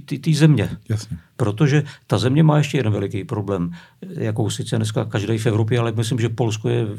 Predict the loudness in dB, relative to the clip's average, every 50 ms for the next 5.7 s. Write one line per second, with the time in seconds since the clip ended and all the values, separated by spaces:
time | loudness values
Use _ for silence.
0 | -10 -12 -14 -14 -12 -8 -6 -4 -2 0 0 0 0 0 0 -2 0 0 0 0
1 | -2 -2 -4 -2 0 2 4 4 4 2 0 0 0 0 0 0 -2 -2 -2 -4
2 | -4 -2 -4 -4 -4 -4 -4 -2 -2 -2 -2 -2 -2 0 -2 -2 0 0 0 0
3 | -2 -4 -6 -8 -12 -10 -6 -4 -2 0 0 2 2 2 2 2 2 0 -4 -6
4 | -10 -18 -20 -20 _ -4 -2 0 0 0 0 -2 -4 -6 -8 -4 -2 0 0 0
5 | 0 0 -2 -2 -2 -4 -6 -6 -4 -6 -6 -6 -6 -8